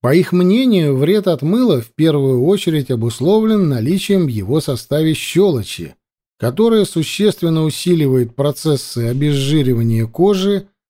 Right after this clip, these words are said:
вызывая ее шелушение и сухость,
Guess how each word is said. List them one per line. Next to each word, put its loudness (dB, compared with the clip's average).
вызывая 2
ее 0
шелушение 0
и -6
сухость, -4